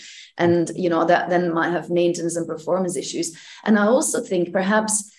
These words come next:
sustainable architecture becomes messy over time, but beautiful because it's adaptable. It's stuff that can actually adapt to climate change, to the needs of users. They can change it around.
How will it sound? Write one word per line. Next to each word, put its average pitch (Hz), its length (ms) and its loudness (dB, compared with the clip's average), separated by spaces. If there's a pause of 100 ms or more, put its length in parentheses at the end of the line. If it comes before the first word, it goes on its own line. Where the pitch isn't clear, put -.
(120)
sustainable 254 580 2
architecture 254 540 2
becomes 214 400 2
messy 226 380 2
over 196 220 4
time, 180 640 0
but 180 180 2
beautiful 220 540 0
because 185 280 0
it's 180 140 -2
adaptable. - 680 0
It's 170 200 0
stuff 196 300 2
that 208 120 4
can 185 140 0
actually 185 360 4
adapt 180 340 4
to - 80 -6
climate 185 420 2
change, 160 500 -2
to 170 120 2
the 170 80 0
needs 196 360 4
of 156 100 -6
users. 160 360 0
They 175 100 2
can 170 240 -2 (480)
change 214 360 8
it 185 100 2
around. 180 460 2